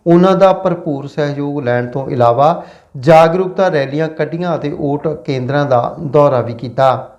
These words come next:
ਮੀਟਿੰਗ ਦੌਰਾਨ ਇਕੱਠ ਨੂੰ ਸੰਬੋਧਨ ਕਰਦਿਆਂ ਐਸ ਡੀ ਐਮਜ਼ ਜਸਲੀਨ ਕੌਰ ਭੁੱਲਰ, ਪੂਨਮਪ੍ਰੀਤ ਕੌਰ, ਡਾਕਟਰ ਬਲਜਿੰਦਰ ਸਿੰਘ ਢਿੱਲੋਂ, ਪ੍ਰਦੀਪ ਬੈਂਸ ਨੇ ਲੋਕਾਂ ਨੂੰ ਇਸ ਪ੍ਰੋਗਰਾਮ ਵਿੱਚ ਵੱਧ ਚੜ੍ਹ ਕੇ ਹਿੱਸਾ ਲੈਣ ਅਤੇ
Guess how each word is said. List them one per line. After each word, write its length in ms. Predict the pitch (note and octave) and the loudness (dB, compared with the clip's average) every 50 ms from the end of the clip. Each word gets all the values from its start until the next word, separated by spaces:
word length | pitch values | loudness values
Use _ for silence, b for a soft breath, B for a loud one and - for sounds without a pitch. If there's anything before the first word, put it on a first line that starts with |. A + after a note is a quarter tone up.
| _ _ _ _ b b b b b b b b b b | _ _ _ _ b b b b b b b b b b
ਮੀਟਿੰਗ 280 | E3+ F3+ F3+ G#3 G#3 G#3 | 2 4 4 4 4 4
ਦੌਰਾਨ 360 | G3+ G#3 G3+ G3 G3 G3+ G#3+ | 6 4 4 4 4 2 2
ਇਕੱਠ 420 | A3 G#3 - E3+ D#3+ D#3 D#3 D#3 | 0 -2 2 2 2 2 2 0
ਨੂੰ 120 | E3+ F3 E3+ | -2 -2 -2
ਸੰਬੋਧਨ 460 | E3+ E3+ D#3 C3 C3+ C3+ C3 D3+ D#3 | -2 -2 -4 -4 -4 -6 -6 -6 -4
ਕਰਦਿਆਂ 400 | D3 D#3 C#3 B2+ B2+ D3+ D#3+ E3 | -2 -2 -2 -2 -2 -2 -4 -2
ਐਸ 280 | D#3 C#3+ C#3 B2 - C#3+ | -2 -2 -2 -4 -4 -4
ਡੀ 180 | C#3 D3 D3+ | -4 0 0
ਐਮਜ਼ 280 | D#3 D#3 D#3+ D3+ D3+ E3 E3+ E3+ E3 E3 - | 2 0 0 -2 0 0 0 0 0 -2 -4
ਜਸਲੀਨ 460 | C3 A#2+ B2+ B2 - C3 C3 C3 C#3 C3+ | -4 -4 -4 -4 -4 -6 -6 -6 -6 -4
ਕੌਰ 240 | - D3 D3 C#3+ | -2 -2 -2 -2
ਭੁੱਲਰ, 420 | D3 - - - A#2+ A#2+ B2+ B2+ B2+ | -4 -4 -4 -2 0 0 0 -2 -2
ਪੂਨਮਪ੍ਰੀਤ 840 | - - - C#3 C3 B2+ C3+ C#3 C#3+ C#3 - - B2 B2 A#2+ A#2+ - | -6 -6 -8 -8 -6 -6 -6 -6 -6 -8 -8 -8 -8 -6 -8 -8 -12
ਕੌਰ, 480 | - - C#3+ C#3 C#3+ C#3+ D3 D#3+ D#3+ D#3+ | -6 -2 0 2 2 2 2 2 0 0
ਡਾਕਟਰ 380 | C#3+ C3 B2+ B2+ B2+ - C3+ | 0 -2 -2 -2 -4 -6 -10
ਬਲਜਿੰਦਰ 520 | B2+ A2+ A#2+ B2 A#2 B2 A#2+ A#2+ A#2+ C3+ C3 | -6 -4 -4 -4 -4 -6 -8 -6 -6 -8 -8
ਸਿੰਘ 200 | - C#3+ C#3+ C3+ - - | -6 -8 -8 -8 -8 -8
ਢਿੱਲੋਂ, 340 | C#3+ A#2+ A#2 B2 C#3 D#3+ E3 B B B B B B B B B _ | -6 -4 -2 0 0 0 -2 B B B B B B B B B _
ਪ੍ਰਦੀਪ 560 | F#3+ F3+ D3+ C#3 E3 F3 F#3 F#3+ F#3+ F3+ F#3 | 4 4 4 4 2 2 2 2 0 0 0
ਬੈਂਸ 540 | G3+ F3 - D#3 D3+ D3+ D#3+ D#3+ D#3+ - F3+ | -2 2 4 4 4 4 4 2 -2 -4 -4
ਨੇ 140 | F3+ F#3 F3+ | -2 -2 -2
ਲੋਕਾਂ 460 | E3+ C#3+ C3 C3+ C3 - - D#3+ D#3+ | -2 -2 -4 -6 -6 -6 -6 -6 -4
ਨੂੰ 180 | D#3+ E3+ E3 D3+ | -4 -4 -4 -4
ਇਸ 260 | C#3 C#3+ C#3+ C#3 - | -4 -4 -6 -6 -10
ਪ੍ਰੋਗਰਾਮ 540 | C#3+ - C#3+ A#2+ B2 B2 C3+ C#3 C#3 C#3 C#3+ | -10 -8 -6 -4 -4 -4 -2 -2 -2 -2 -2
ਵਿੱਚ 180 | D#3 D3+ - | -4 -4 -4
ਵੱਧ 320 | D#3+ C#3 C3 B2+ B2 B2+ B2+ | -2 0 0 0 0 -2 -6
ਚੜ੍ਹ 180 | - D3+ C3+ C#3 | -6 -6 -6 -6
ਕੇ 180 | - - C#3+ C3 | -6 -8 -8 -8
ਹਿੱਸਾ 300 | B2 A#2+ B2 - C#3+ C3+ | -8 -10 -6 -4 -4 -2
ਲੈਣ 320 | B2 B2+ B2+ C3 C3+ D3 | 0 0 0 0 0 -2
ਅਤੇ 400 | C#3 - D#3 C#3+ B2+ A#2+ A#2 A#2 | -2 0 -2 0 0 -2 -4 -8